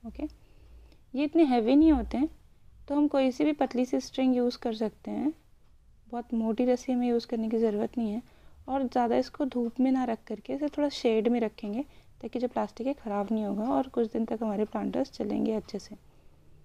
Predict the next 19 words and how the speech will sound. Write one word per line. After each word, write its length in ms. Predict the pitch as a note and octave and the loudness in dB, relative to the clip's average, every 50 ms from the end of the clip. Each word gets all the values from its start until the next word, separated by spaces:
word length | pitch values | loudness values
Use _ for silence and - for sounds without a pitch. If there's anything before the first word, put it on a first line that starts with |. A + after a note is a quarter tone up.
| - - - - - - - - - - - - | -20 -20 -20 -20 -20 -20 -20 -20 -20 -20 -20 -18
ओके? 240 | A3 G#3 - - D4 - - - - - - | -18 -18 -16 -16 -18 -18 -18 -20 -20 -12 -8
तो 60 | A#3+ | -4
मैं 140 | A#3 A3+ A3+ | -2 -2 0
ये, 460 | A3 A3 A#3 A#3 A#3 A#3+ A#3 A#3 A#3 | 2 4 4 4 4 4 4 2 2
मेरे 200 | A#3 A3+ A3+ G#3+ | 0 -2 -2 0
पास 240 | - A3+ A3+ - A3+ | -2 -4 -2 0 0
यही 120 | G#3+ G#3+ | 0 0
पतली 300 | G#3+ - - - - A3+ | 0 -2 -4 -4 -6 -8
सी 140 | G#3+ - A3+ | -6 -4 -4
रस्सी 240 | G#3+ G#3 G#3 - G#3+ | -4 -4 -4 -8 -10
थी 140 | - - A3+ | -10 -10 -6
तो 120 | - C4+ | -2 -2
मैं 100 | B3+ B3 A3 | 0 0 0
यही 240 | G#3 G#3 G#3 A3 | 2 2 2 4
यूज़ 200 | A#3 A3 A3 A3 | 4 2 2 0
कर 160 | - - G#3+ G3+ | -2 -4 -4 -4
रही 100 | G3 G3+ | -2 -4
हूँ, 100 | G3+ G3+ | -6 -6
ओके? 180 | - - C4 | -6 -10 -10